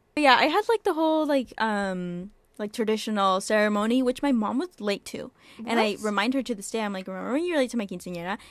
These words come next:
Speaker 1: It's not like that, okay? <laughs> But it's
Speaker 2: <laughs>
Speaker 1: like
Speaker 2: What was she doing?
Speaker 1: she was getting ready.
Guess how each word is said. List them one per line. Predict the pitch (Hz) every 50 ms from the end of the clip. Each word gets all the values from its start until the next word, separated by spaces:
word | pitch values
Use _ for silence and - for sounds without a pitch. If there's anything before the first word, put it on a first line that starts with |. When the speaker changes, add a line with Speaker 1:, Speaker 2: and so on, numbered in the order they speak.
| - -
Speaker 1:
It's | 240 277 254 -
not | 294 285 -
like | 262 240 -
that, | - 175 143 - - _ _ _ _ -
okay? | - 220 226 196 240 - 277 262 294
<laughs> | 254 302
But | 262 247
it's | 247 359 254 -
Speaker 2:
<laughs> | 247 240
Speaker 1:
like | 233 233 233 214 - 262 247 - 381 - - - -
Speaker 2:
What | 220 254 330
was | 370 370 -
she | 359 269
doing? | 320 403 523 415 277 226 220 220 226 254
Speaker 1:
she | - - 277
was | 277 311 277
getting | 262 330 349 349
ready. | 302 247 240 220 180 175 -